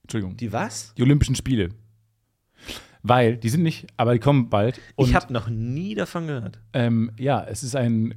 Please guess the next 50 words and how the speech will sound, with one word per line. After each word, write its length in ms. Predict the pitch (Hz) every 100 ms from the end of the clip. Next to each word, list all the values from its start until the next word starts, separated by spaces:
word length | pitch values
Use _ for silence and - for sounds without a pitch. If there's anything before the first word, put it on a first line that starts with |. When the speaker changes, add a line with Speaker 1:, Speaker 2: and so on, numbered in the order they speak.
| -
Speaker 1:
interkontinentaler 1040 | 156 170 175 - 151 135 123 117 113 113 -
Wettbewerb 720 | 131 - 107 92 98 117 113
zwischen 320 | 131 117 117
den 100 | 104
Nationen 560 | 101 101 - 135 139 123
der 80 |
Speaker 2:
Ernsthaft? 540 | 104 143 107 107 90 -
Speaker 1:
Welt, 80 | -
die 80 | 113
in 120 | 107
allen 280 | 104 110 127
Sportarten 580 | - 110 110 - 101 104
gegeneinander 340 | 92 98 92
antreten 500 | 92 95 - 92 -
und 140 | 95 110
herausfinden 640 | 107 147 165 - 131 113
wollen, 180 | 104 104
Speaker 2:
Wie 20 |
kann 140 | 104 139
das 140 | 147
denn 140 | - 123
Speaker 1:
wer 240 | 110 147
Speaker 2:
völlig 340 | 196 185 143 -
Speaker 1:
ist 60 |
Speaker 2:
an 120 | 147 147
mir 120 | 160
Speaker 1:
das 80 | 139
Speaker 2:
vorbeigegangen 380 | 120 151 196 175
Speaker 1:
beste 160 | 101
Speaker 2:
sein? 100 | 190
Speaker 1:
Land 460 | 165 139 131 131 - - -
der 200 | - 131
Welt. 280 | 120 123 101
Speaker 2:
Hab 60 | 107
ich 60 | 110
noch 60 |
nie 280 | 120 156 214
gehört. 220 | 139 160
Speaker 1:
Was 240 | 170 170 -
darf, 400 | 139 135 - -
was, 480 | 120 139 139 156 -
was 160 | 147 143
ist 80 | -
das 120 | 135
beste, 340 | - 123 -
coolste 420 | - - 165 151 117
Land 240 | 113 107
der 80 | 95
Welt? 220 | 90 85 -
Speaker 2:
Ja. 200 | 110 92